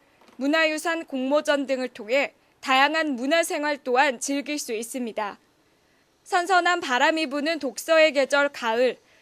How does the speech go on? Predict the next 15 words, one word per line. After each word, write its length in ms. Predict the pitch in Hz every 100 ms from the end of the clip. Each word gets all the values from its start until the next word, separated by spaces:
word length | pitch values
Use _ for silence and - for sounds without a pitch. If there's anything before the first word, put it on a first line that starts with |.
| _ -
무료로 380 | 269 320 320 330
진행되는 760 | - 277 294 277 262 302 294
도서관 540 | 254 262 339 320 311 311
프로그램으로 880 | - 339 285 247 214 208 277 - _ _
마음의 500 | 247 262 294 311 311
양식과 720 | 240 220 226 294 - 285 285 -
주머니의 580 | 285 285 320 311 311
넉넉함까지 1120 | 320 208 220 294 311 370 294 - 277 262 320
채워보는 560 | - 392 370 330 277 277
것도 480 | 220 - 240 254 - - _
가을을 440 | 277 247 254 294 269
즐기는 580 | 262 247 247 294 269 -
또 120 | 359
하나의 380 | 339 277 240 269
방법입니다. 840 | 254 247 285 233 208 202 202